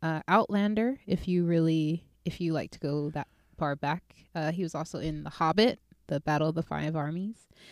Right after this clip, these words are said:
Um, so he was there this year. And, uh, what is her name?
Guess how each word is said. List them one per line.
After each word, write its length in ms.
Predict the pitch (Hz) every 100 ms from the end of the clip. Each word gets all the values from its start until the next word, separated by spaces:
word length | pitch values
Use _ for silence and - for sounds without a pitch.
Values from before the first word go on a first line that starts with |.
| - -
Um, 240 | 160 160 165
so 160 | 170
he 180 | 165 226
was 140 | 247 -
there 240 | 160 151
this 220 | 151 147
year. 260 | 135 131 180 _ _ 190
And, 1300 | 190 180 175 175 175 170 170 165 170 170 175 170 -
uh, 380 | 180 180 170 170
what 300 | 180 240 247
is 240 | 233 220 -
her 400 | - 220 220 214
name? 1040 | 208 202 208 220 233 233 233 226 220 208